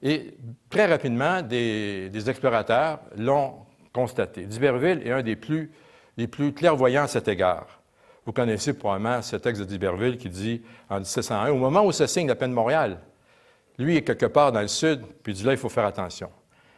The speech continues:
Ici, les nations, les, les, les colonies anglaises se développent à un rythme tellement rapide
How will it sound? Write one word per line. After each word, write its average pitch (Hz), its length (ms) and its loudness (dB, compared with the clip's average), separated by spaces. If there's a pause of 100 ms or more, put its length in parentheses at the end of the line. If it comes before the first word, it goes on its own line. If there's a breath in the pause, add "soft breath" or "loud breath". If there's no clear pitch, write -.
(180 soft breath)
Ici, 156 300 0
les 143 140 4
nations, 147 420 2
les, 110 240 -2
les, 107 260 -6
les 107 100 -8
colonies 156 300 2
anglaises 143 360 2
se 139 80 0
développent 117 520 2
à 113 60 -2
un 113 140 2
rythme 113 260 0
tellement 160 380 2
rapide 131 420 0